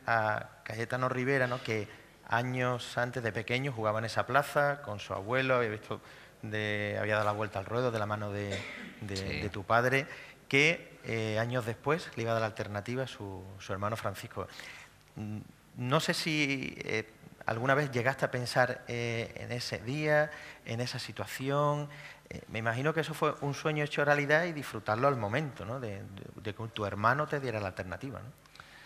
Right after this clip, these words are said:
Speaker 2: Sí, la verdad que he tenido la suerte de, de, de poder vivir un sueño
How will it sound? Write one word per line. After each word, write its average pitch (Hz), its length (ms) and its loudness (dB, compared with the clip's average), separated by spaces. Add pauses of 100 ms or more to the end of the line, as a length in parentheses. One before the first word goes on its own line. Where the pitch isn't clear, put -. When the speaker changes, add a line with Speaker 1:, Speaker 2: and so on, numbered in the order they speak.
(200)
Speaker 2:
Sí, - 280 2
la 80 120 6
verdad 78 260 4
que 92 800 4
he 80 60 -8 (540)
tenido 95 300 4
la 90 120 8
suerte 101 540 2
de, 85 280 0
de, 76 360 -2
de 73 140 -6
poder 82 420 0
vivir 90 360 0
un 92 220 -4
sueño 101 600 0